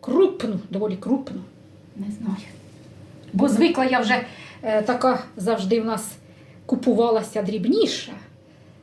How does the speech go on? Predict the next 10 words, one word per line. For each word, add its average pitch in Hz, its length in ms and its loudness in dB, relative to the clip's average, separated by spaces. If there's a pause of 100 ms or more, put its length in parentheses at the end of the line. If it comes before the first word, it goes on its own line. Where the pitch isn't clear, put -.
А - 60 -18 (200)
це, 320 180 -2 (480)
оце, 269 300 -6 (800)
а 247 100 -4
це, 381 180 0
оце 320 240 4
перший - 440 0
<laughs> - 140 -6
раз - 160 -12 (120)
таку, 285 360 -8